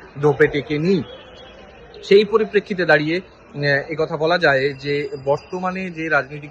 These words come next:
পরিস্থিতি হয়ে রয়েছে, সেই রাজনৈতিক পরিস্থিতিতে এই ধরনের ইডি, সিবিআই কে ব্যবহার করে কেন্দ্রীয় সংস-, কেন্দ্রীয় সরকার এবং পশ্চিমবঙ্গের কেন্দ্রীয় সরকার অর্থাৎ কেন্দ্রের শাসক দল বিজেপি এবং পশ্চিমবঙ্গের বিরোধী দল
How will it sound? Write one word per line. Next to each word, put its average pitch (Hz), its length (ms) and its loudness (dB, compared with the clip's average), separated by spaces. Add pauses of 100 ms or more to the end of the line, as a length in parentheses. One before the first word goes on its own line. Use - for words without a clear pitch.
পরিস্থিতি 143 360 -14
হয়ে 147 160 -8
রয়েছে, 151 260 -10
সেই 151 160 -10
রাজনৈতিক 131 420 -6
পরিস্থিতিতে 151 580 -8 (460)
এই 170 140 0
ধরনের 180 360 -2 (100)
ইডি, 190 220 -4
সিবিআই 170 360 -4
কে 160 120 -6
ব্যবহার 147 340 0
করে 165 240 -4
কেন্দ্রীয় 139 400 -8
সংস-, - 480 -18
কেন্দ্রীয় 147 400 -6
সরকার 147 420 0 (360)
এবং 202 200 0
পশ্চিমবঙ্গের 190 580 -2
কেন্দ্রীয় 156 340 -8
সরকার 160 400 -2
অর্থাৎ 156 360 -4
কেন্দ্রের 151 320 -6
শাসক 165 380 -6
দল 160 140 -2
বিজেপি 156 340 -8
এবং 180 280 -4
পশ্চিমবঙ্গের 214 500 -4
বিরোধী 147 300 -4
দল 139 200 0